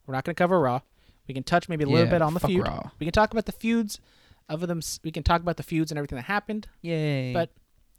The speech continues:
Speaker 2: What
Speaker 1: let's
Speaker 2: time is
Speaker 1: get
Speaker 2: it?
Speaker 1: into
Speaker 2: What
Speaker 1: our
Speaker 2: time?
Speaker 1: Backlash preview. Dominic, it is nine thirty.
Speaker 2: Nine thirty. We got this.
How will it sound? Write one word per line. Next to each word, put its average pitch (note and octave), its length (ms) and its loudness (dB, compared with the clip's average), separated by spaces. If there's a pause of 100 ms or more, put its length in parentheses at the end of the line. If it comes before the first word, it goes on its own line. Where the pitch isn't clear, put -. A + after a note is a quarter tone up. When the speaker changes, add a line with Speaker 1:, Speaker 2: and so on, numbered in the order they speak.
(120)
Speaker 2:
What F3+ 140 -16
Speaker 1:
let's F#3+ 160 -8
Speaker 2:
time - 80 -20
is - 60 -20
Speaker 1:
get E3+ 120 -6
Speaker 2:
it? E3 40 -4
Speaker 1:
into E3 240 -6
Speaker 2:
What - 100 -10
Speaker 1:
our C3+ 120 -2
Speaker 2:
time? B2+ 80 -18
Speaker 1:
Backlash B2+ 560 -8
preview. B2+ 260 -10
Dominic, C3 240 -4
it E3 60 -4
is C3 120 -4
nine D3 280 0
thirty. C4+ 60 -4
Speaker 2:
Nine A#3+ 100 -6
thirty. F#3+ 380 2
We D3 140 -6
got F3+ 260 -4
this. - 400 -8